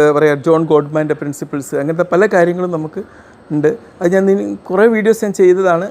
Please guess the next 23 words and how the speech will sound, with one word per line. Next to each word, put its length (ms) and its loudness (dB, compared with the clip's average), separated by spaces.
ഇനി 180 -6
കുറ-, 240 -4
കുറച്ച് 280 -4
ദിവസം 280 -4
കഴിഞ്ഞിട്ട് 360 0
ഞാൻ 100 0
ആ 100 2
ഒരു 140 4
വിഷയത്തിൽ, 380 -4
എനിക്കറിയാം 400 -2
ഒരുപാട് 320 -2
മെഡിക്കൽ 320 0
പോസ്റ്റുകൾ 440 -4
ഉള്ളതുകൊണ്ട് 420 0
ഇത്തരം 280 0
വിഷയങ്ങൾക്ക് 560 -2
എനിക്ക് 200 -6
ടൈം 200 2
ഡെഡിക്കേറ്റ് 540 -4
ചെയ്യുന്ന 280 -2
കാര്യത്തിൽ 320 -4
കുറച്ചൊരു 500 -2
ബുദ്ധിമുട്ടുകൾ 500 0